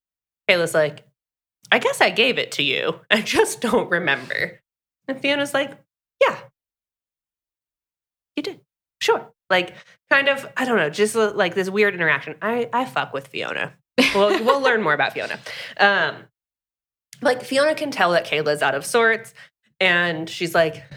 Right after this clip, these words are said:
Speaker 1: "Maybe there's a ghost in the house."
Speaker 2: Right.
Speaker 1: She's like, "Do you believe in ghosts?" And Kayla's like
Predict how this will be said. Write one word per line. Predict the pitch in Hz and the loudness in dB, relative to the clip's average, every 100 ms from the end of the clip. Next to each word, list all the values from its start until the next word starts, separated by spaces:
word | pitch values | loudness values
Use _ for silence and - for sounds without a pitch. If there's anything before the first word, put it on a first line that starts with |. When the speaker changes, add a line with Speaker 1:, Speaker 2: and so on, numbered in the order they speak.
| - _ _ _ _ _ | -20 _ _ _ _ _
Speaker 1:
"Maybe | - 139 165 | -4 -2 0
there's | 196 208 | 0 0
a | |
ghost | 220 269 - 165 | 0 0 -2 -6
in | |
the | 170 | -6
house." | - - 175 - - _ | -6 -8 -8 -10 -10 _
Speaker 2:
Right. | 196 143 - - _ | 0 0 -2 -10 _
Speaker 1:
She's | 180 | -2
like, | 175 160 - _ _ - | 0 0 -4 _ _ -6
"Do | 175 | -2
you | 202 | 0
believe | 190 160 208 | 0 0 0
in | 320 | 0
ghosts?" | 349 415 453 - | 2 2 0 -2
And | 220 220 | -2 0
Kayla's | 180 165 160 | 2 0 0
like | 156 160 - | 0 0 -6